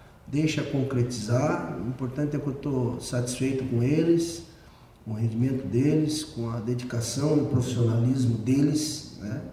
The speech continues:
E eu acho que nós podemos extrair mais,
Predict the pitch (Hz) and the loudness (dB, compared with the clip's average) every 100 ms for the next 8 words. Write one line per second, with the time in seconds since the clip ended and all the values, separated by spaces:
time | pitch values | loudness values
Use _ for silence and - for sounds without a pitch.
0 | - - - - - - - - 123 127 | -18 -20 -20 -20 -20 -20 -12 -2 2 2
1 | 123 131 135 131 131 131 127 135 135 127 | 2 0 0 0 0 0 0 2 4 4
2 | 127 - 123 127 123 120 139 160 - - | 2 2 2 4 4 2 2 0 0 -6
3 | - - | -10 -14